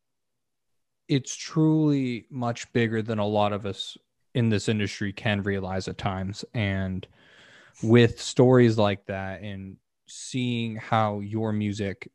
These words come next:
can translate into someone having a fo-, simple, something as simple as a photo of you just to remind them of home, and it gives them comfort and it gives them a feeling of security and safety.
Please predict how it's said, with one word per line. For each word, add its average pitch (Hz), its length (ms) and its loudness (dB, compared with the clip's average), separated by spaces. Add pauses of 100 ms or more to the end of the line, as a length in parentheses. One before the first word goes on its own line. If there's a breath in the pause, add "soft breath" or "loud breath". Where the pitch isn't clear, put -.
can 98 240 -6
translate 98 800 -4 (800)
into 104 840 -4
someone 107 880 -6 (360)
having 104 840 2 (680)
a 123 80 0
fo-, - 320 0
simple, 135 340 2
something 156 400 4
as 120 120 2
simple 123 240 0
as 110 100 0
a 101 60 -10
photo 120 280 -4
of 107 100 -4
you 107 80 -2
just 107 220 -6
to 107 60 -6
remind 101 460 -4
them 95 80 -6
of 92 160 -10
home, 101 400 -4
and 95 80 -6
it 98 160 -8
gives 107 200 -4
them 101 140 -4
comfort 107 540 -2
and 98 80 -8
it 98 60 -12
gives 104 220 -8
them 98 180 -12 (600 soft breath)
a 123 80 -4
feeling 110 540 0
of 98 120 -6
security 107 460 -2
and 98 120 -8
safety. 110 560 -8